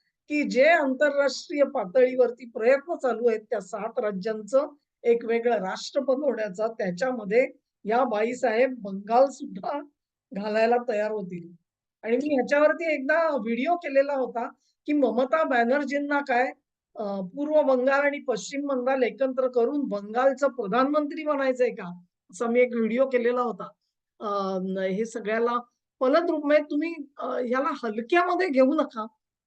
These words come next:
ज्या पद्धतीमध्ये सगळ्या हालचाली सुरू आहेत संपूर्ण देशभर, वकफसाठी आंदोलनं कशासाठी हवीत? सुप्रीम कोर्टाने सुद्धा प्रश्न विचारला की आम्ही जर का इथे सुनावणी करतो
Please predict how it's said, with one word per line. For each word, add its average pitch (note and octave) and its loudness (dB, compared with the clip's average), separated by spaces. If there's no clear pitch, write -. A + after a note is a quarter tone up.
ज्या G#3+ 0
पद्धतीमध्ये B3+ 0
सगळ्या A3 -6
हालचाली A3 -2
सुरू C4 -6
आहेत A#3+ 2
संपूर्ण A#3+ -4
देशभर, A3+ -2
वकफसाठी C#4+ 0
आंदोलनं C4+ 2
कशासाठी C4+ 0
हवीत? G3+ -2
सुप्रीम C4+ -2
कोर्टाने D4+ 2
सुद्धा C4+ 2
प्रश्न B3 -2
विचारला C#4 -2
की C4 -6
आम्ही G#3 -4
जर C#4 2
का C4+ -2
इथे C4 -4
सुनावणी C4+ -4
करतो A#3+ -2